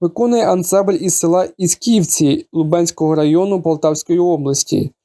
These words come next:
Пісню «Та косив батько, косив я» виконує ансамбль із села Солониця, також Лубенського району Полтавської області. Пісня «Ой до бору стежечка» звучить у мультфільмі з третьої строфи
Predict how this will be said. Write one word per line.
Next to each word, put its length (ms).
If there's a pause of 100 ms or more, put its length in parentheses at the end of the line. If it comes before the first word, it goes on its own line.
(420)
Пісню 320
«Та 120
косив 360
батько, 360
косив 400
я» 300 (400)
виконує 460
ансамбль 420
із 220
села 240
Солониця, 920
також 280
Лубенського 460
району 380
Полтавської 560
області. 720
Пісня 460
«Ой 160
до 140
бору 300
стежечка» 760 (220)
звучить 340
у 20
мультфільмі 460
з 60
третьої 360
строфи 560